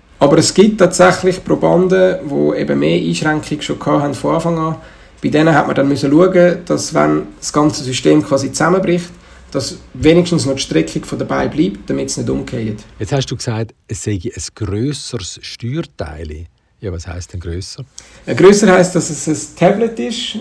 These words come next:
Speaker 1: wo da bei mir im Büro auf dem Kästchen steht. Dort, äh, gibt's nachher eine Wireless-Verbindung an ein kleines Computerli. Das Computerli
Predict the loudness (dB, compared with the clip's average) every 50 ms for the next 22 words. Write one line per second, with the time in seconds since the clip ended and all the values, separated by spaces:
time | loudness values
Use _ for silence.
0 | -8 -8 -6 -4 -2 -2 0 0 0 -2 -2 -4 -6 -8 -12 -18 -20 -20 _ _
1 | _ _ _ _ _ _ _ _ _ -10 -6 -4 -2 0 2 2 2 2 2 0
2 | -2 0 0 0 0 0 0 0 -2 -2 -4 -6 -8 -8 -6 -6 -4 -2 0 0
3 | 0 0 -2 -2 -2 0 0 0 0 0 0 -2 -6 -10 -16 -20 _ _ _ -20
4 | -8 -2 0 0 0 -2 -4 -4 -2 0 0 0 -2 -4 -8 -14 -20 _ _ -10
5 | -10 -8 -8 -8 -8 -6 -6 -6 -6 -6 -6 -6 -8 -12 -18 -20 -12 -8 -4 -2
6 | 0 2 2 2 2 4 2 2 0 -2 -4 -8 -8 -6 -4 -4 -4 -4 -4 -4
7 | -4 -4 -6 -8 -14 -14 -10 -6 -6 -4 -4 -4 -4 -6 -6 -8 -12 -12 -10 -4
8 | -2 -2 -2 -2 -4 -8 -8 -8 -8 -8 -6 -4 -4 -4 -4 -2 -2 0 2 2
9 | 2 2 0 -2 -6 -12 -12 -10 -10 -8 -6 -6 -6 -4 -2 0 -2 -2 -2 -2
10 | -4 -2 0 0 -2 -2